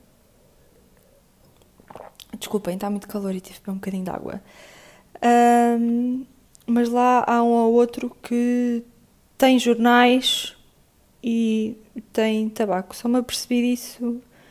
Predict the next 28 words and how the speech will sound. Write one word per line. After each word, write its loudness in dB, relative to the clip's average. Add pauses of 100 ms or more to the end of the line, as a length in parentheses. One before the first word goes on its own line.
(260)
nessa 2
altura, 2
porque, -6
sei -4
lá, -2
nós -10
associamos -8
uma -6
papelaria, -4 (760)
eh, -4 (760)
que -8
vende -8 (340)
jornais, -6
revistas -8
e -8
tabaco. -12 (520)
Pronto, -10
todo -2
um, -2
todo 4
um 4
drama 6 (420)
que 0
eu 2
não, 0
não -2
esperei -2
que -12